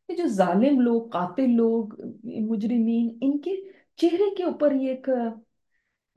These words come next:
जिसको कहेंगे, नहूसत सी और फिटकार सी होती है। और जो इबादत गुजार नेक इंसान होता है, उसके चेहरे पे वाकई एक नूर होता है, नूरानियत होती है।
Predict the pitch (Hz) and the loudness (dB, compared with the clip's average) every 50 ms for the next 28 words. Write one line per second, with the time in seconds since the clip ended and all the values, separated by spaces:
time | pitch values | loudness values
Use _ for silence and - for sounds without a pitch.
0 | - - - - - 269 269 - - 294 277 - 302 285 285 311 294 262 226 202 | -20 -20 -14 -10 -10 -10 -10 -8 -8 -8 -6 -4 -4 -2 -2 0 0 0 0 0
1 | 214 233 240 277 277 - - 302 285 294 - - 269 269 269 269 269 - 254 240 | 0 0 0 0 0 0 0 -2 -2 -4 -4 -2 2 2 2 2 2 -2 -4 -6
2 | - - 226 208 208 233 - 262 254 247 233 214 208 - 240 233 269 254 - _ | -6 -6 -4 -2 -2 -2 -4 -4 -4 -2 -2 -4 -4 -6 -8 -8 -8 -10 -16 _
3 | _ _ _ _ _ _ _ _ _ _ _ _ _ _ _ _ _ _ _ - | _ _ _ _ _ _ _ _ _ _ _ _ _ _ _ _ _ _ _ 0
4 | 269 294 285 233 202 277 302 320 330 349 294 - - 247 226 190 202 202 240 247 | 2 2 4 4 4 4 6 6 6 4 2 2 4 4 4 6 6 4 4 4
5 | 294 294 294 - 226 220 202 247 220 208 214 220 220 208 208 226 254 277 330 339 | 4 2 2 2 0 -2 0 0 0 -2 -2 -2 0 0 2 2 2 2 2 0
6 | 330 302 294 285 - 269 277 269 269 277 277 - 311 311 294 277 285 - 320 285 | 0 0 -2 -2 -4 -4 -2 -2 -2 -2 -2 -2 -2 -2 -2 -2 -2 -4 -4 -2
7 | - 285 294 294 302 349 349 349 359 311 277 269 262 247 - 349 359 403 427 - | 0 2 2 2 2 0 -2 -4 -4 -2 0 0 -2 -2 -2 0 0 2 2 2
8 | - 247 233 233 233 254 302 339 330 233 - - 254 247 247 - _ _ _ _ | 2 4 6 6 6 6 4 4 2 0 -2 -4 -10 -12 -12 -16 _ _ _ _
9 | - 254 254 247 233 233 226 247 294 381 415 392 - 277 240 220 - - 240 247 | -2 2 4 4 4 4 4 4 4 2 0 -2 -4 -4 -6 -6 -8 -10 -12 -12